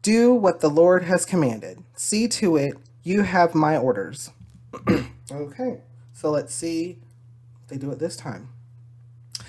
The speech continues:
Then Joshua sent them off, and they went to the place of ambush and lay in wait between Bethel and Ai,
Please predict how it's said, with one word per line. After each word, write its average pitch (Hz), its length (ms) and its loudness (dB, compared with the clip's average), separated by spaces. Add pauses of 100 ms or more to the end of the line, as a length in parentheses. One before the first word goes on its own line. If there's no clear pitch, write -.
(160)
Then 170 160 6
Joshua 214 420 6
sent 185 300 0
them 185 120 2
off, 117 340 -4 (640)
and 170 180 6
they 165 120 6
went 165 280 4
to 208 100 -2
the 214 100 2
place - 640 -4 (140)
of 165 140 4
ambush 135 540 -2 (180)
and 160 220 2
lay 165 200 6
in 185 280 0
wait 147 240 -2
between 147 400 -6
Bethel 151 480 0
and 214 160 -4
Ai, 139 340 -8